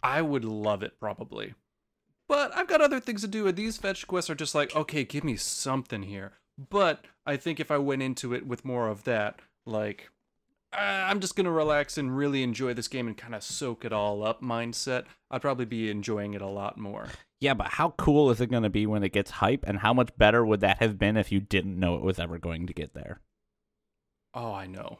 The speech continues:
Speaker 1: Yeah.
Speaker 2: So, I, I don't know. It, it sounds like we were all pretty, pretty lukewarm on it at this point. Maybe Duncan a little, Duncan and, and Josh a little more so on the, on the upside than, than Michael and myself. But overall,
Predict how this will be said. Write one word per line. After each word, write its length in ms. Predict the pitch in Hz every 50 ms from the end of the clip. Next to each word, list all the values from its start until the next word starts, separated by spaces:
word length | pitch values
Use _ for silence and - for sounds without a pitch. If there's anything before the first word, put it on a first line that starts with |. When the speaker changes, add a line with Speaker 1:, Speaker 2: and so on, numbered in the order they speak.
| _ _
Speaker 1:
Yeah. 200 | - - - -
Speaker 2:
So, 320 | - - - 65 62 - - - - -
I, 140 | - 123 - -
I 120 | 151 185
don't 100 | 208 196
know. 180 | 156 104 95 - _
It, 140 | 139 156 - -
it 120 | 170 - -
sounds 220 | 220 214 196 202
like 140 | 190 190 185
we 80 | 185
were 100 | 175 160
all 100 | 160 151
pretty, 280 | 147 - 147 131 123 117
pretty 260 | - _ - 165 160 139
lukewarm 460 | 123 120 120 - - 107 107 101 98
on 140 | 95 95 95
it 80 | 92 95
at 100 | 92 -
this 120 | 101 98
point. 240 | - - 107 101 90
Maybe 200 | 101 101 95 98
Duncan 340 | 95 - 104 101 101 110 101
a 80 | 98 101
little, 400 | 104 101 101 98 101 107 117 120
Duncan 380 | - - 123 113 107 117 110
and, 180 | 107 104 104 -
and 160 | - 104 98
Josh 260 | 101 98 101 101 -
a 40 | -
little 160 | 101 101 101 104
more 180 | 104 104 104
so 400 | 98 - 110 95 92 92 95 101 - _ _ _ _ _ _ _ _ _
on 160 | - 95 98
the, 80 | 92 87
on 220 | 71 65 92 92
the 100 | 87 -
upside 440 | - - - - 127 110 110 104 101
than, 320 | 98 95 98 95 92 92 - - _
than 140 | 104 101 107
Michael 260 | 110 120 131 127 143
and 80 | 135 135
myself. 380 | 131 123 - 143 139 143 -
But 160 | - 143 139
overall, 420 | - 240 269 208 139 127 120 131